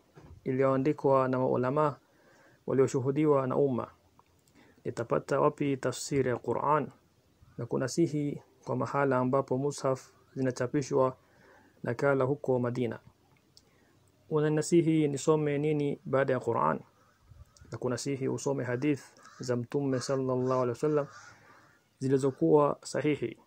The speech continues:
Ni kitabu gani bora baada ya hadith? Kitabu bora ya hadith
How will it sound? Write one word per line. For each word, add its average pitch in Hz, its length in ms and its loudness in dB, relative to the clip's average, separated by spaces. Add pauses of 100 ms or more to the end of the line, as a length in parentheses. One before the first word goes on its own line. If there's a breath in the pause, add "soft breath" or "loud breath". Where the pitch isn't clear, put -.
(760)
Ni 127 80 -6
kitabu 131 340 -2
gani 147 540 2 (1000)
bora 143 500 8 (300)
baada 127 240 2
ya 117 60 0
hadith? 139 320 0 (960 soft breath)
Kitabu 160 340 4
bora 160 500 6 (880)
ya 131 140 -2
hadith 143 420 0